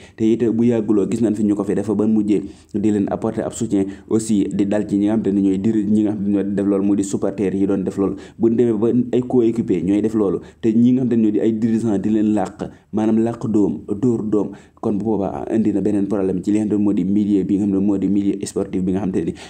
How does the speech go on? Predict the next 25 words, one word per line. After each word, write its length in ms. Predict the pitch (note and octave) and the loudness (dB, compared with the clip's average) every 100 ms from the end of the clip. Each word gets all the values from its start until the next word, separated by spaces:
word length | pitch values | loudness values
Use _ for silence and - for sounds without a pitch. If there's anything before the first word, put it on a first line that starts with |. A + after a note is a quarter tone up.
| - | -4
la 140 | G#2+ | -2
ca 100 | A2+ | 0
war 120 | A#2 G2 | 0 0
na 80 | F2 | 0
am 100 | F#2+ | 0
moo 120 | F#2+ | 0
di 80 | F2+ | -2
lan, 140 | F2 F2+ - _ - | -4 -6 -14 _ -2
ñëpp 320 | G#2 A2+ A2+ | 2 2 2
ñoo 120 | G#2+ G2+ | 0 2
war 120 | F#2+ | 0
na 120 | G2 | 0
tolloo, 400 | F#2+ G2+ G2 E2 - - | 0 0 0 0 -6 -4
waaye 160 | G#2+ G2+ | 0 2
wërta 260 | G#2 - | 0 -2
àgg 280 | - F#2+ F#2 | -6 -4 -4
ci 80 | F#2+ | -2
li 100 | G2 | 0
nga 100 | G2+ | 0
xamante 160 | G2 F#2+ | 0 0
ne 40 | |
moo 160 | F#2+ G2 | 0 0
di 200 | F#2+ F2 - | 0 -4 -4
ay 200 | G#2 F#2+ F#2+ - - | -2 -2 -4 -10 -6
yëkkante 560 | G2 A2+ B2 A#2 - | 0 0 0 -2 -2